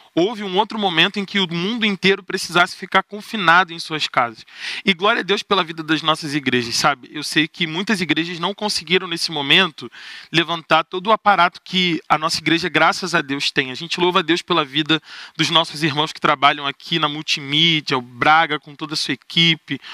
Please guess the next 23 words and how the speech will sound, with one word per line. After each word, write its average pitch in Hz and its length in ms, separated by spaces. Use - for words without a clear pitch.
o 147 60
Rafael 151 560
com 147 160
toda 160 160
a 151 40
equipe - 260
de 127 100
som. 156 420
É 165 80
maravilhoso 185 640
fazer 160 240
parte 151 320
de 156 80
uma 156 140
comunidade 143 640
que - 100
tem 175 220
todo 196 320
o 233 40
aparato 175 680
pra 170 140
poder 165 600
continuar 190 1000